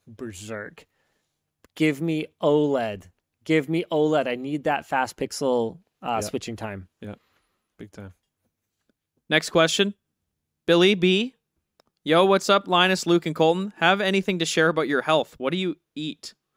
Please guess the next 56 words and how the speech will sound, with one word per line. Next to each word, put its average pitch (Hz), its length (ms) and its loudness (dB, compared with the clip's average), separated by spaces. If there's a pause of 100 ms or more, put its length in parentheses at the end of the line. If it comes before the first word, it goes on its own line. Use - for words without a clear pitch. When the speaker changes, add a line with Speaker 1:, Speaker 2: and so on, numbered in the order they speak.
(120)
Speaker 3:
Uh, 123 240 -2
like, 143 220 0
do 160 100 -6
you 165 80 -6
eat 196 160 -2
healthy? 165 500 0 (400)
Have 147 140 -4
a 143 40 -6
great 143 220 0
one. 135 300 0
Love 135 160 -4
everything 135 280 -6
you 127 100 -10
got, 117 200 -6 (100)
everything 127 320 -8
you 120 100 -10
guys 113 200 -6
do. 104 220 -10 (280)
Speaker 1:
How - 140 -6
did 320 160 -6
these? 359 240 -2
Okay, 151 340 -2
I 139 80 0
know 214 140 0
I 226 100 4
said 190 280 0
be 170 140 4
a 156 60 4
little 160 200 2
more 147 200 2
liberal. 135 480 0
Okay, 151 380 -4
so 151 140 -6
you 190 180 -4
know 208 100 0
what? 202 140 0
No, 175 160 -4
no. 110 140 -10
Good 170 240 -2
merch 139 240 -6
message. 117 320 -10 (160)
Good 151 160 -4
merch 120 240 -12
message. 120 400 -12 (440)
Speaker 3:
All 147 240 6
right. 110 300 2 (180)
Speaker 1:
Um, 151 420 2 (560)
I 170 140 4
wouldn't 175 240 0
say 160 220 0
I 151 140 0
eat 165 220 -6
super 175 440 -4
healthy, 170 400 0
but 165 160 -4
I 127 80 -2